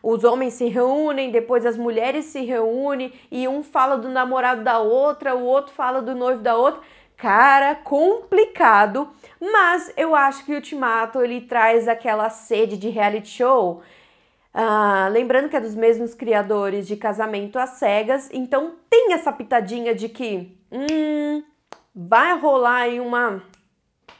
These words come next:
algum desconforto, e rolou bastante. Para os dois últimos episódios, lembrando, são oito episódios que lançaram hoje, mas na semana que vem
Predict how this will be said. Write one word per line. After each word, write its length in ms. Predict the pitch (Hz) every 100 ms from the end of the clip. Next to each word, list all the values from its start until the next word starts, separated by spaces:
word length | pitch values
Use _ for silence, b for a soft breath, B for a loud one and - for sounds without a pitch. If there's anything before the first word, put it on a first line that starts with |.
| _ 226
algum 440 | 233 214 240 247
desconforto, 920 | 226 240 277 262 - 220 226 233 254 B B B
e 140 | 247
rolou 320 | 247 247 226
bastante. 680 | 214 233 - 165 156 - - b b b
Para 460 | 294 330 359 359 339
os 60 |
dois 420 | 233 277 302 254
últimos 340 | 277 285 269 254
episódios, 640 | 269 277 226 202 165 185
lembrando, 480 | 208 233 202 214 233
são 400 | - 226 196 185
oito 280 | 208 240 -
episódios 440 | 226 214 190 185
que 100 | -
lançaram 640 | 202 202 202 180 175 185 -
hoje, 480 | 190 185 202 226 254
mas 640 | 247 240 269 277 294 -
na 180 | 254 240
semana 280 | 240 226 233
que 120 | 233
vem 280 | 214 233